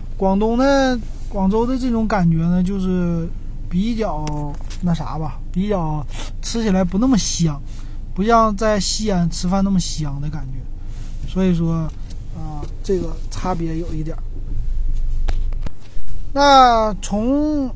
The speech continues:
西安回去沈阳呢，这个路又不一样了啊。啊，走的路呢，就是从西安，嗯，陕西省跨过河南省，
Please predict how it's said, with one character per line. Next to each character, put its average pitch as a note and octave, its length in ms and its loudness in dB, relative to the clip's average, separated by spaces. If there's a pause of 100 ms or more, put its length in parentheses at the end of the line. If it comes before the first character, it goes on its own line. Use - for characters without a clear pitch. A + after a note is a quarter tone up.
(140)
西 D4 320 0
安 B3 220 6
回 G#3 160 0
去 G#3+ 100 -2
沈 F#3+ 160 -2
阳 D#3+ 240 -4
呢， F3+ 380 -4
这 B3 140 0
个 G#3 120 0
路 G3 300 -2
又 F#3 100 -2
不 F#3 200 -4
一 D#3+ 100 -2
样 F3+ 260 -4
了 B2+ 60 -6
啊。 - 260 -8 (520)
啊， F#3+ 160 -2
走 G#3 260 0
的 G3 80 2
路 C4+ 240 2
呢， G#3+ 160 -2
就 G3 480 -2
是 G3 440 -2
从 G3 360 -4
西 B3+ 300 0
安， A3 260 0 (720)
嗯， E3 380 -4
陕 G3+ 240 0
西 C4 180 2
省 F#3 500 0
跨 A#3+ 360 4
过 G3+ 500 0
河 G#3 200 -4
南 G#3 200 2
省， F3 140 -4